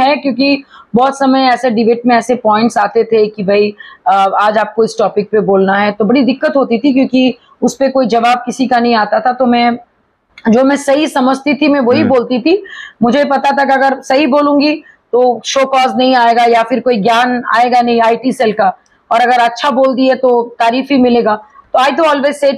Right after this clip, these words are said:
Speaker 1: कि जो सही था सही और जो गलत था गलत, लेकिन definitely वहां से थोड़े से नरम इसलिए भी है क्योंकि मुझे लगता है sir अभी तक डिसाइड नहीं कर पाए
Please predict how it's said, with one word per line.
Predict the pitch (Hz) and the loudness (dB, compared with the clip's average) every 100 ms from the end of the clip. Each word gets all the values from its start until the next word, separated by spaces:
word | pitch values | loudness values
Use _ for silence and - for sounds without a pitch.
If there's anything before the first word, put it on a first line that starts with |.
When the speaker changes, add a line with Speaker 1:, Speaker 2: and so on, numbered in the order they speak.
| - | -2
Speaker 1:
कि | |
जो | 254 | -2
सही | 262 247 254 | 0 0 -2
था | 262 240 - | 0 0 0
सही | 240 240 | 0 0
और | 247 226 | 2 0
जो | 214 | 0
गलत | 214 196 220 226 | 2 2 2 0
था | |
गलत, | 190 185 190 | 0 0 -2
लेकिन | 220 254 | -2 0
definitely | 233 226 294 302 320 | 0 0 0 2 2
वहां | 254 | 0
से | 254 294 | 0 -2
थोड़े | 262 262 | 0 0
से | 277 294 | 0 0
नरम | 254 247 294 294 - - - | 2 2 0 -4 -16 -8 -2
इसलिए | 269 285 330 | -2 2 2
भी | 277 | 2
है | 330 | 0
क्योंकि | 269 269 277 | -2 0 0
मुझे | 269 302 | 0 0
लगता | 294 294 | 0 -2
है | 302 | -2
sir | 302 277 | 0 0
अभी | 269 262 | 0 -2
तक | 294 | -2
डिसाइड | 277 233 202 214 247 311 254 | -2 -2 -2 0 0 0 0
नहीं | 294 | -2
कर | 285 262 | 0 -2
पाए | 247 254 277 | 0 -2 -2